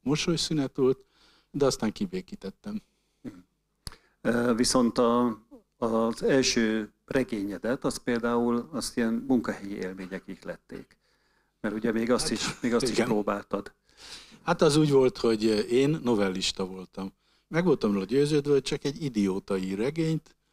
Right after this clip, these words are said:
Speaker 1: Itt vagyunk a huszadik században, nem érünk rá, senki nem fog ilyen Buddenbrock házakat olvasni,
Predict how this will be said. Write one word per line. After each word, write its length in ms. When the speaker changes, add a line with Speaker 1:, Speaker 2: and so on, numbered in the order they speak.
Speaker 1:
Itt 220
vagyunk 360
a 180
huszadik 440
században, 500
nem 160
érünk 400
rá, 460
senki 400
nem 160
fog 260
ilyen 220
Buddenbrock 520
házakat 540
olvasni, 560